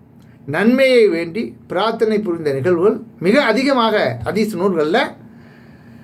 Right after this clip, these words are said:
இடம்பெற்றிருக்கின்றன. பல நேரங்களில் நபிகளார் ஸல்லல்லாஹு அலைஹி வஸல்லம் அவர்கள்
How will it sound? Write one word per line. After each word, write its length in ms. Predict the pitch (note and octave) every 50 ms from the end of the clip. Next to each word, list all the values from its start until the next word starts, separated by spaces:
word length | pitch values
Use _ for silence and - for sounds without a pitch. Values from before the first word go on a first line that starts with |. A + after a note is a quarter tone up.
| - - -
இடம்பெற்றிருக்கின்றன. 840 | - G3+ C4+ D#4 D#4 D#4+ D4 A3 C4 B3 A3+ A3 G3+ - D#3+ C#3 B2 A#2+ - - -
பல 320 | D#3+ F3+ A3 C4 C#4 C#4
நேரங்களில் 680 | C4 C4 C#4+ D#4 D4+ C#4+ D4 D4 D4+ C#4+ A#3+ E3 A2+ A2+ - - - - - - - - - - - - - - - -
நபிகளார் 460 | F3 F#3+ G3+ A#3+ A3+ A#3 A3+ A3 G#3
ஸல்லல்லாஹு 400 | G#3 G3 F#3+ A3 B3 A#3+ A#3+ A3+
அலைஹி 140 | G#3 G3+ F#3+
வஸல்லம் 240 | F#3+ G3 F#3 F3 E3+
அவர்கள் 340 | D#3+ D#3 F3 A#3+ D4 F#4+